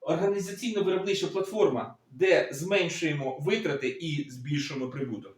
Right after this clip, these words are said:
Як же все це працює? На прикладі кукурудзи. Ціна за кукурудзу на сьогоднішній день в середньому п'ять тисяч гривень. І це за формою один. Публічно, офіційно. За формою два.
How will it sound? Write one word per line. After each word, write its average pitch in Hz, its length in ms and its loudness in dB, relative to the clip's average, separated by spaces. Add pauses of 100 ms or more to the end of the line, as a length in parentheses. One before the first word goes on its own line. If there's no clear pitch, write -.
(280)
Як 240 240 6
же 190 100 2
все 196 240 0
це 185 140 -2
працює? 123 520 -4 (200)
На 185 140 -8
прикладі 165 480 -4
кукурудзи. 156 640 -4 (600)
Ціна 240 320 4
за 226 80 2
кукурудзу 220 500 -4
на 196 120 -4
сьогоднішній 190 400 -4
день 202 180 -2
в - 40 -6
середньому 185 480 0
п'ять 180 220 -2
тисяч 175 300 -2
гривень. 180 400 2 (1500)
І 175 80 -10
це 190 180 4
за 175 100 4
формою 165 460 0
один. 135 300 -6 (1160)
Публічно, 180 680 -2
офіційно. 151 640 -6 (920)
За 240 180 4
формою 254 480 2
два. - 500 2